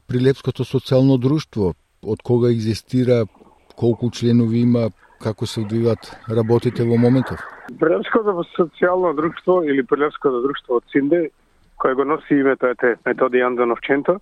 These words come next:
Speaker 2: е формирано некаде кон крајот на осумдесеттите години, почетокот на деветдесеттите. Е така како едно,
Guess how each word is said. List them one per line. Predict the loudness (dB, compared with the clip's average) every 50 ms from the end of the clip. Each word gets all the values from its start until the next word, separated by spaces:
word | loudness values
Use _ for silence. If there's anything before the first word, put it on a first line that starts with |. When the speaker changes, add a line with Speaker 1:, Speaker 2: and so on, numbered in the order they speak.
| _ _ -4
Speaker 2:
е | -2 0 0 -2
формирано | -2 -2 -4 0 0 0 2 2 0 0
некаде | -2 -4 -2 -4 -4 -4 -4
кон | -4 -4 -4 -2
крајот | -2 -2 0 0 -2 -2
на | -2 -4
осумдесеттите | -4 -4 -4 -4 -2 0 -2 -4 -2 -4 -4 -4 -4 -6 -2 -2 0
години, | 0 0 2 2 2 0 0 -2 -4 _ _ _ _ _ _ _
почетокот | -8 -4 -4 -4 -2 -2 -4 -2 -2 -6 -6 -6 _
на | -2 -2 0
деветдесеттите. | 0 0 0 0 0 0 -2 -2 -2 -4 -2 -2 -4 -2 0 -2 -2 -2 _ -20 _ _
Е | -4 -2
така | 0 0 -4 -2 -2 -2
како | -2 -2 -2 0 0 0
едно, | 0 0 0 0 0 0 0 0 0 0 -2